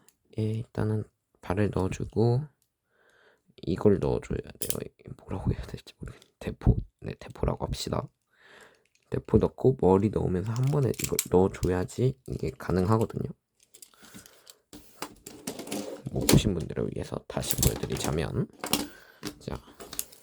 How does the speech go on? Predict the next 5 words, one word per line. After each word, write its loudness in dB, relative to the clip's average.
예, -4
까다로워서 0
뒷발을 0
넣어주시고 -8
이 -6